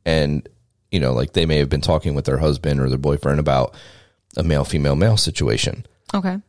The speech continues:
Speaker 1: You know, they haven't done it yet.
Speaker 2: Mm-hmm.
Speaker 1: She's totally into it. And he's like, "Oh, yeah, you know, like, that might be hot."
Speaker 2: Yeah.
Speaker 1: But he hasn't fully committed to being like, "Yes, I wanna do this."
Speaker 2: Mm-hmm.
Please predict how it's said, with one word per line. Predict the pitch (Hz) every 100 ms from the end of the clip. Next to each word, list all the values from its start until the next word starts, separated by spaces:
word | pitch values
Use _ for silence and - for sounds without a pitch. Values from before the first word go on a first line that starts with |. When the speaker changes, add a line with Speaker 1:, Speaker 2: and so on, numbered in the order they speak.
| _ _ _
Speaker 1:
You | -
know, | 76 60 -
they | 65
haven't | 65 60
done | 87 107
it |
yet. | - 104 95 -
Speaker 2:
Mm-hmm. | - _ _ 208
Speaker 1:
She's | 202 110
totally | - 110 101 92
into | 87 87 - 85
it. | 82 - -
And | 95
he's | 95 85
like, | 76
"Oh, | 135 123
yeah, | 107 113 104
you | 85
know, | 82
like, | 82 85 -
that | - -
might | - 117
be | -
hot." | 123 123 90 - - -
Speaker 2:
Yeah. | 233 214 - 180 -
Speaker 1:
But | - 101
he | 110
hasn't | 104 92 85
fully | 107 82
committed | - 76 87 - - - - - -
to | - 87 71 65 - - -
being | - 80
like, | 67 65
"Yes, | 67 - - - - _ -
I |
wanna | 80 65
do | 65 123
this." | - - -
Speaker 2:
Mm-hmm. | 202 180 180